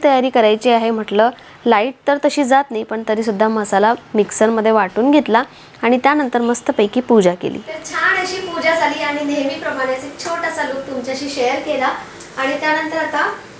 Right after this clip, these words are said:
अ, भाजीचा मसाला तयार आहे आणि मसाला यावेळी खूप असा, खूप जास्त काही टाकलं नाही, नॉर्मल जे टाकते तेच. आणि, अ, पुरी बनवायची आहे तर कणिक मी वेळेवरच मळेल आणि थोड्याशा चपात्या आणि थोड्याशा पुऱ्या करायच्या आहे.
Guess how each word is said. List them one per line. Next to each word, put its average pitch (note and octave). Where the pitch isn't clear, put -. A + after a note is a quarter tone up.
अ, B3
भाजीचा D4+
मसाला D4+
तयार C#4
आहे B3
आणि B3
मसाला C4+
यावेळी C#4
खूप E4+
असा, D#4
खूप F#4+
जास्त C#4+
काही E4
टाकलं C4
नाही, C4
नॉर्मल A#3+
जे C4
टाकते B3+
तेच. C4
आणि, D4+
अ, B3
पुरी D#4
बनवायची D#4+
आहे C#4
तर C#4
कणिक C#4
मी D4+
वेळेवरच C#4+
मळेल C#4
आणि A#3
थोड्याशा C#4
चपात्या C4
आणि C#4
थोड्याशा A#3
पुऱ्या C4+
करायच्या B3
आहे. B3+